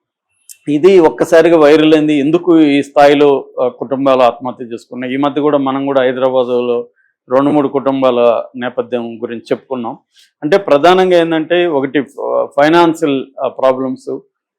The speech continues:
ఆ, పెద్ద ఎత్తున వ్యాపారాలు చేయడం, లోన్స్ తీసేసుకోవడం, ప్రాక్టికల్గా లేకపోవడం, ఆ, అది ఈ మధ్య కాలంలో బాగా పెరిగింది.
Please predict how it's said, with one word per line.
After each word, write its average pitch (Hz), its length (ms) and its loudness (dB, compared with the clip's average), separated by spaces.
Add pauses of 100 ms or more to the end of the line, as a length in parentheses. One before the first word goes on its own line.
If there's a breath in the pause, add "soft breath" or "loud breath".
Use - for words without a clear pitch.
(140)
ఆ, 127 80 0
పెద్ద 123 320 -2
ఎత్తున 160 320 4
వ్యాపారాలు 143 500 4
చేయడం, 143 580 0
లోన్స్ 143 300 0 (100)
తీసేసుకోవడం, 139 800 -2 (400)
ప్రాక్టికల్గా 147 580 2
లేకపోవడం, 135 720 0 (480)
ఆ, 123 380 0 (140)
అది 147 320 2 (260)
ఈ 135 40 -2
మధ్య 143 240 0
కాలంలో 147 400 2
బాగా 135 280 2
పెరిగింది. 131 640 -4